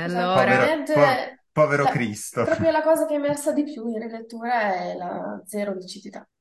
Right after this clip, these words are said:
Speaker 2: Sì, zero lucidità di Ned, eh, quindi in qualche modo il suo non sapere come agire è giustificato.
Speaker 1: Eh, sì.
Speaker 2: Tyrion, mm, in parte.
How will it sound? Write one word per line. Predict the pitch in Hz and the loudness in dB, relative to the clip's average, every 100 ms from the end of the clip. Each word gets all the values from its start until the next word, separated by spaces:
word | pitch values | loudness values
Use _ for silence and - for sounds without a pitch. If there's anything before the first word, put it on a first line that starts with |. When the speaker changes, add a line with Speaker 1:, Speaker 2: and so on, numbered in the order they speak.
| _ _ _ - | _ _ _ -14
Speaker 2:
Sì, | - 185 165 | -10 -10 -10
zero | 170 208 | -4 -2
lucidità | 214 196 220 208 | -2 -2 -4 -4
di | 214 | -4
Ned, | 220 202 220 214 269 285 - | -4 -4 -4 -2 0 0 -2
eh, | - 180 175 175 170 | -6 -6 -6 -8 -10
quindi | 196 185 180 | -6 -6 -6
in | 190 175 | -8 -8
qualche | 190 - 185 | -10 -10 -10
modo | 190 180 180 - _ _ _ _ - | -8 -6 -8 -10 _ _ _ _ -14
il | 151 | -8
suo | - 196 | -4 -2
non | 190 196 | -2 -4
sapere | 196 196 185 | -4 -4 -4
come | 180 180 | -2 -4
agire | 175 190 196 | -4 -4 -6
è | |
giustificato. | 175 165 - 175 170 165 190 214 - | -8 -10 -10 -6 -6 -6 -8 -12 -12
Speaker 1:
Eh, | 240 214 | -10 -8
sì. | 214 208 208 _ _ _ _ _ | -8 -12 -12 _ _ _ _ _
Speaker 2:
Tyrion, | - 381 349 214 202 196 196 - _ _ _ _ 208 | -2 2 2 2 0 -4 -6 -10 _ _ _ _ -14
mm, | 226 226 220 220 220 | -10 -10 -10 -10 -6
in | 226 254 | 0 0
parte. | 196 156 156 - 170 165 | 2 -2 -4 -8 -8 -8